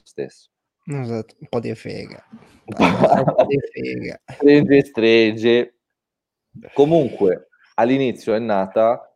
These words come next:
Speaker 1: come, ehm, chiamiamola interazione umana digitale, no? Cioè voler interagire con gli altri da casa, fondamentalmente.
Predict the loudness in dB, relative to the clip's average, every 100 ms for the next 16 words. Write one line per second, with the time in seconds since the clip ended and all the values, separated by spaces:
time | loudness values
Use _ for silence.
0 | _ 2 2 2 -2 -4 -6 _ -4 -2
1 | -2 -6 -12 -16 -20 _ _ _ -6 -2
2 | 0 2 0 -2 -4 -2 -2 -6 -4 -2
3 | -2 -4 -2 0 0 -2 -6 _ -12 -10
4 | -8 -4 -2 -2 -4 -4 -4 -4 -10 _
5 | _ -4 2 2 4 2 0 -2 -2 -2
6 | -2 -4 -2 -2 -2 -4 -6 -6 -8 -10
7 | -4 -4 -4 -8 -12 -12 -12 -12 -12 -10
8 | -10 -14 -12 -12 -12